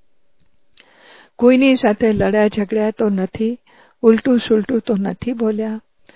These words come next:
કોઈ અકર્તવ્ય કાર્ય તો નથી કર્યું. બાબા કહે છે, વિકર્મ જે કર્યા છે તે લખો.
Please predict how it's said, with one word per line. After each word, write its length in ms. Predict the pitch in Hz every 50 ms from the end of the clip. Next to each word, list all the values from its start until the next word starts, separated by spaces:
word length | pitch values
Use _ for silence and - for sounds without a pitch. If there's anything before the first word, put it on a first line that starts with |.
| - - _ _ _
કોઈ 420 | - - 214 208 220 220 220 226 240
અકર્તવ્ય 920 | - - - 190 - - 214 202 220 214 - - 208 202 196 214 208 208 - _
કાર્ય 360 | - 185 185 175 180 202 202
તો 200 | 202 - 226 208
નથી 400 | 202 190 180 185 - - - 262
કર્યું. 460 | 262 - - 208 208 214 208 214 202 - _ _ _ _ _ _ _ _ _ - _ _ _ _ _ _ _ _ _ _ _ _ _ _ _ _ _ _ _ _ _ _ -
બાબા 480 | 196 190 185 190 185 214 214 202 196
કહે 460 | 202 - - - 196 185 185 202 196 196
છે, 400 | - - 233 233 247 269 262 - - - _ _ _ _ _ _ _ _ _ _ _ _ _ _ _ - - _ _ _ _ _ _ _ _ _ _ _ - 196
વિકર્મ 460 | 214 214 - - 240 226 226 220 202
જે 280 | 190 - 202 202 240 277
કર્યા 380 | - - 190 180 185 190 190
છે 300 | 185 - - 226 220 240
તે 200 | 233 - - 185
લખો. 580 | 180 190 190 190 - - - 214 196 208 202 -